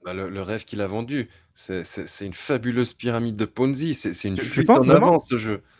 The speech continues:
Speaker 2: Il y a, il y a quand même des trucs concrets qui arrivent par
Speaker 1: Non,
Speaker 2: moment,
Speaker 1: non,
Speaker 2: non ?
Speaker 1: il y a quand même des trucs concrets qui arrivent, mais, mais, mais, mais, euh, ils, ils sont connus pour dilapider le fric, ces gens, <laughs> à une vitesse
Speaker 2: Ça
Speaker 1: assez
Speaker 2: pourrait être, en vrai, ça
Speaker 1: hallucinante.
Speaker 2: pourrait être un, un vrai truc à faire, ça, peut-être pour un cran d'arrêt ou un truc comme ça, euh, voir un peu plus en profondeur ce qui s'est passé.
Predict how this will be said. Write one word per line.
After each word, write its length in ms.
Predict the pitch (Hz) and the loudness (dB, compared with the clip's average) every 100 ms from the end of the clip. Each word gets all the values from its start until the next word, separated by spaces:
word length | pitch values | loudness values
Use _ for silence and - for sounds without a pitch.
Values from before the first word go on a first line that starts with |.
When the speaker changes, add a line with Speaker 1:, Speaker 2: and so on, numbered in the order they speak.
| _ _ _ - | _ _ _ 2
Speaker 2:
Il 20 | |
y 40 | 127 | 6
a, 20 | |
il 20 | |
y 40 | 135 | 8
a 40 | |
quand 80 | 131 | 8
même 80 | 127 | 8
des 100 | 127 | 6
trucs 160 | 120 | 6
concrets 280 | 170 226 311 | 6 8 8
qui 100 | - | 8
arrivent 200 | 156 135 | 8 10
par 100 | 143 | 10
Speaker 1:
Non, 60 | 135 | 12
Speaker 2:
moment, 120 | - | 12
Speaker 1:
non, 60 | |
Speaker 2:
non ? 60 | - | 10
Speaker 1:
il 20 | |
y 40 | 127 | 8
a 40 | |
quand 120 | - | 4
même 100 | 143 | 0
des 100 | 147 | 0
trucs 160 | 147 139 | -2 -4
concrets 320 | 147 131 147 | -4 -2 -4
qui 100 | 135 | -4
arrivent, 360 | 147 156 139 107 | -4 -4 -6 -4
mais, 180 | 104 104 | -6 -4
mais, 240 | 104 98 | -6 -6
mais, 320 | 101 95 92 | -6 -6 -6
mais, 300 | 90 90 85 | -6 -8 -8
euh, 140 | 78 69 - - | -8 -10 -12 -16
ils, 380 | 85 92 92 | -14 -14 -10
ils 80 | 82 | -6
sont 200 | - 98 | -4 -4
connus 360 | 90 110 104 104 | -2 2 2 0
pour 180 | 87 82 | -4 -8
dilapider 800 | 85 90 123 117 104 110 101 101 | -10 -4 2 4 2 -2 -2 -2
le 60 | |
fric, 320 | - - 120 | -4 -8 -8
ces 180 | - 92 | -4 -4
gens, 320 | 90 107 104 - | -2 -4 -4 -10
<laughs> 140 | _ - | _ -12
à 60 | - - - - - | -12 -12 -16 -18 -8
une 80 | 135 | -6
vitesse 800 | - 131 - - 113 135 - | -6 -10 -10 0 2 2 2
Speaker 2:
Ça 60 | 143 | 4
Speaker 1:
assez 140 | 131 | 8
Speaker 2:
pourrait 100 | 160 | 8
être, 120 | 208 151 | 8 6
en 40 | |
vrai, 60 | 147 | 6
ça 40 | 156 | 6
Speaker 1:
hallucinante. 120 | 147 | 6
Speaker 2:
pourrait 120 | 143 143 | 4 4
être 100 | - | 4
un, 260 | 139 135 131 | 4 4 2
un 80 | 127 | 0
vrai 180 | 147 | 0
truc 220 | 175 196 170 | 0 -2 -2
à 80 | |
faire, 200 | 143 175 | 0 -4
ça, 140 | - 131 | -4 -6
peut-être 320 | 123 139 135 | -2 -2 -2
pour 100 | 120 | 0
un 60 | 120 | 0
cran 160 | 120 | 0
d'arrêt 200 | 127 127 | 2 4
ou 80 | 139 | 2
un 60 | 117 | 2
truc 140 | 120 | 0
comme 140 | 120 117 | -2 0
ça, 200 | 147 135 | 2 4
euh, 280 | 110 107 104 | 4 2 0
voir 200 | 110 123 | 2 2
un 60 | |
peu 100 | 120 | 2
plus 160 | 113 127 | 0 2
en 60 | |
profondeur 360 | 120 113 123 123 | 2 0 0 0
ce 60 | - | -2
qui 80 | |
s'est 100 | - | -4
passé. 460 | 113 107 127 127 | -2 0 4 4